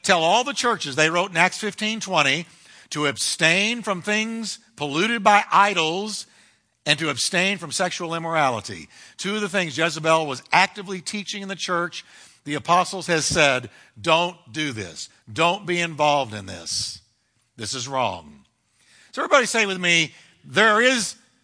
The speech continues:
something that is wrong that you cannot make right.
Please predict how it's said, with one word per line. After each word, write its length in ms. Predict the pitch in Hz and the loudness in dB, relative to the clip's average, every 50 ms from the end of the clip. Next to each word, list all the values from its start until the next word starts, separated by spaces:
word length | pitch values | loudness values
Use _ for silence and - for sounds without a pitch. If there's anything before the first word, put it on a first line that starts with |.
| _ _ _ _ | _ _ _ _
something 520 | - - - 214 208 196 - 208 196 185 | -4 -2 2 2 2 2 2 -2 -2 4
that 120 | 175 185 175 | 4 4 4
is 160 | 165 160 - | 4 2 0
wrong 680 | 170 190 196 190 170 135 107 101 101 90 - 78 76 _ _ _ _ _ _ _ _ _ _ _ _ _ _ _ _ _ _ _ _ _ _ _ _ _ _ _ _ - | 4 4 6 6 6 4 0 -2 -6 -10 -14 -20 -20 _ _ _ _ _ _ _ _ _ _ _ _ _ _ _ _ _ _ _ _ _ _ _ _ _ _ _ _ 0
that 180 | - 196 175 - | 2 2 2 2
you 100 | 214 214 | 0 -2
cannot 520 | 170 - - 247 247 240 226 208 196 202 | 0 2 4 4 6 6 6 6 4 4
make 220 | 190 196 196 185 - | 2 2 2 2 2
right. 640 | 185 196 196 180 160 135 107 92 - - - - - | 4 6 6 6 6 4 2 -6 -10 -12 -12 -12 -12